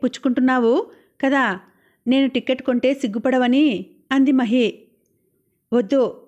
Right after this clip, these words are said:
సినిమా వద్దు, ఏమీ వద్దు, నాకు బయట పనుంది, విసురుగా వెళ్ళిపోయాడు రాముడు. మహి విజయగర్వంతో నవ్వుకుంది. వాడలా కోపగించుకుని వెళ్ళిపోతుంటే నువ్వు నవ్వుతూ చూస్తున్నావా? నీకు ప్రేమాభిమానాలు లేవే? మీరంతా కసాయి వాళ్ళు.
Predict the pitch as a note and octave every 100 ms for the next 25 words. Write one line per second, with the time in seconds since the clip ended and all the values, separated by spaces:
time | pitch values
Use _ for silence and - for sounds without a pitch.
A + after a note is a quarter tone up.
0 | - - B3 B3+ B3+ A#3 B3+ B3+ B3 B3+
1 | A#3 G3 G#3 - - - A3+ B3 A3+ A3+
2 | D4 B3+ B3+ A#3+ A3 - - _ _ _
3 | - C4 C4+ C4+ C#4 B3+ B3 A#3+ A#3+ A#3
4 | B3 C#4 B3+ B3 G#3+ - - _ _ _
5 | _ - B3+ C4 C#4+ C#4 - A#3 C4+ C4
6 | C4+ B3 A#3+ A#3+ C4+ A#3+ B3 B3+ A#3+ A#3
7 | - - _ _ _ _ _ _ _ -
8 | A3+ C4 A#3 A#3+ A#3 G#3+ G#3+ B3 C#4+ -
9 | C4+ C#4 A3 A3+ C#4 C4+ B3+ C4+ C#4 A#3+
10 | - B3+ C4 A#3 G3+ A#3 D4+ D4 C4 C#4
11 | C4 B3 A#3 G3 - _ _ _ _ -
12 | B3+ C4+ C4+ A#3 A3 B3 C4 C4+ C4+ C4
13 | B3+ A#3+ A#3 A#3 G4+ - _ _ - B3+
14 | A#3+ A#3+ C#4+ C#4+ A#3+ C4+ C4+ C4 B3 B3